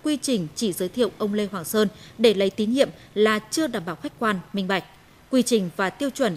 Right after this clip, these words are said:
điều kiện bổ nhiệm các cá nhân: Lê Văn Hiểu, giám đốc chi nhánh thủy lợi Triệu Sơn, em ruột của ông Lê Văn Thủy; ông Hoàng Minh, giám đốc chi nhánh xây dựng, công trình và kinh doanh tổng hợp,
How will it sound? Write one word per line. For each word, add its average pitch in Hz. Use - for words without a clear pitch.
điều 202
kiện 185
bổ 180
nhiệm 208
các 320
cá 196
nhân: 196
Lê 285
Văn 294
Hiểu, 247
giám 208
đốc 330
chi 285
nhánh 214
thủy 262
lợi 180
Triệu 208
Sơn, 220
em 226
ruột 208
của 190
ông 208
Lê 214
Văn 202
Thủy; 196
ông 269
Hoàng 226
Minh, 214
giám 208
đốc 311
chi 277
nhánh 196
xây 247
dựng, 214
công 214
trình 190
và 196
kinh 240
doanh 240
tổng 185
hợp, 185